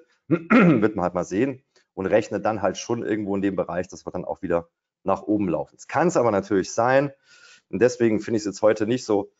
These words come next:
glücklich von, ähm, von der Ausgangslage. Kann natürlich auch sein, dass wir einfach nochmal seitwärts fallen und dann hier halt nochmal in dem Zentrum von der Range eben landen. Kann passieren, das weiß ich natürlich nicht, ne?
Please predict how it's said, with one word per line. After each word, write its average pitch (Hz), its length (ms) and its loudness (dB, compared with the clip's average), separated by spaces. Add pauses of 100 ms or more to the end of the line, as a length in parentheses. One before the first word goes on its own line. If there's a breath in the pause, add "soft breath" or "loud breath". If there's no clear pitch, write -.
(260)
glücklich 123 520 2
von, 104 320 0
ähm, 87 440 0 (680)
von 101 160 -4
der 90 140 4
Ausgangslage. 104 800 2
Kann 127 200 -4
natürlich 117 380 0
auch 98 120 2
sein, 107 180 4
dass - 160 -4
wir - 100 -4
einfach 92 220 -2
nochmal 104 400 0
seitwärts 92 420 2
fallen 92 400 -2 (760)
und 92 140 -12
dann 80 100 -8
hier 87 180 -4
halt 92 120 -2
nochmal 82 300 -8
in 95 180 -6
dem 85 160 -6
Zentrum 87 640 -4 (440 soft breath)
von 107 220 2
der 85 160 2
Range 87 320 2
eben 87 180 -4
landen. 78 440 -4 (100)
Kann 101 240 -4
passieren, 85 380 -4
das 78 120 -4
weiß 87 220 2
ich 87 140 -4
natürlich 78 440 -8
nicht, - 300 -14
ne? 78 180 -8